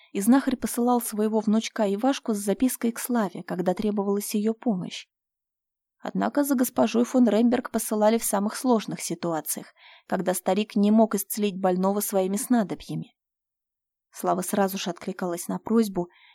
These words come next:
и едва у неё появлялось время, сразу же ехала к знахарю, предварительно посылая записку через того же Ивашку. Все свои исцеления Слава держала в тайне,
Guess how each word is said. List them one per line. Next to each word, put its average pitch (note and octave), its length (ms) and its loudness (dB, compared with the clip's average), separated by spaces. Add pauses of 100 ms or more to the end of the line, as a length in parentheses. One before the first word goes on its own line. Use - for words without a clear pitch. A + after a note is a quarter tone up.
и G3+ 100 -4
едва G3+ 280 6
у A3+ 80 8
неё G#3+ 180 6
появлялось G3+ 600 0
время, A3 320 2
сразу G#3+ 380 -2
же G#3 140 -4
ехала G3+ 420 -2
к G3 80 -4
знахарю, G3 600 -2 (280)
предварительно F#3+ 680 0
посылая F#3 420 -2
записку F#3 460 -2
через F#3+ 300 -4
того F3 280 -4
же F#3 220 -2
Ивашку. - 480 -6 (1800)
Все - 180 -2
свои A3 300 2
исцеления A#3 540 4
Слава G#3+ 320 0
держала G3 420 0
в - 80 -12
тайне, F3 400 -4